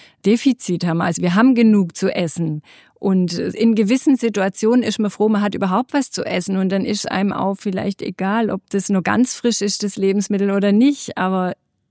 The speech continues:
in dieser Situation befinden wir uns aktuell nicht mehr. Im Gegenteil. Also dieses Bewusstsein, dieses auch Zelebrieren von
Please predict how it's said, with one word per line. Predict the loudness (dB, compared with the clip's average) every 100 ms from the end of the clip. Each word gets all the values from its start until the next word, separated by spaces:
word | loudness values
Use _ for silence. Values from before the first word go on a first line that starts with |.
| _ 0
in | 2 2
dieser | 0 0 -2
Situation | -4 -4 -6 -4 -4 -4
befinden | -4 -2 0 0
wir | -2
uns | -6
aktuell | -8 -8 -6 -2
nicht | 0 -2 -2
mehr. | -4 -2
Im | -4
Gegenteil. | -2 -2 -2 -4 -6 -8
Also | -8 -8 -8
dieses | -6 -2 -2 -2
Bewusstsein, | -2 0 0 0 -2 -2 -2
dieses | 0 -2 -4 -4 -8 -10 -18 _
auch | -6 -4
Zelebrieren | -2 0 0 2 4 4 2 0
von | -2 -2 0 0 0